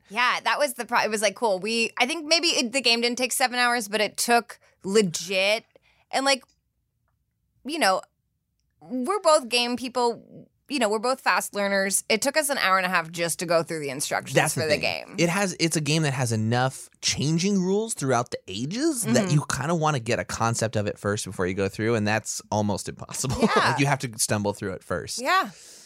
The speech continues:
Speaker 1: Yeah, it's definitely not, you don't s-, casually sit down at a game night, again, unless there's only two people at this game night and you start at four P M.
Speaker 2: <laughs> There's such an emphasis on two players. Have you not played a lot of two-player games?
Speaker 1: Mm-mm. Uh, I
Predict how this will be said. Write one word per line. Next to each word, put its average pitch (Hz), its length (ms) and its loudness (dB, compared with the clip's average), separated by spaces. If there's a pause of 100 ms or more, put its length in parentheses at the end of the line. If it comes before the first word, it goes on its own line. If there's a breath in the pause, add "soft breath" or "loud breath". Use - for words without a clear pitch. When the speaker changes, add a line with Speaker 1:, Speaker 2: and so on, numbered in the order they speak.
(520 loud breath)
Speaker 1:
Yeah, 185 180 2
it's 190 100 -6
definitely 233 200 -2
not, 233 180 2
you 233 100 -6
don't 214 280 2
s-, - 200 -2
casually 220 420 0
sit 202 180 -6
down 190 120 4
at 190 120 0
a 190 60 2
game 185 260 -2
night, 170 260 0 (100)
again, 202 240 0
unless 202 220 0
there's 214 200 -2
only 196 200 0
two 185 460 -10
people 214 320 0
at 185 80 4
this 196 180 -2
game 185 260 0
night 180 300 0
and 180 180 -4
you 185 120 -6
start 165 360 0
at 165 140 -6 (100)
four 180 300 -4
P 175 220 -6
M. 69 340 -12 (280)
Speaker 2:
<laughs> - 260 -20
There's 175 200 -12
such - 200 -2
an 165 80 -4
emphasis 139 440 0
on 107 140 2
two 110 260 2
players. 62 460 -4
Have 110 160 -2
you 123 80 2
not 143 140 -2
played 123 140 2
a - 20 0
lot 135 100 0
of 139 80 -2
two-player 147 280 -4
games? 175 280 -4
Speaker 1:
Mm-mm. 180 160 -8 (120)
Uh, - 20 -12
I 330 640 0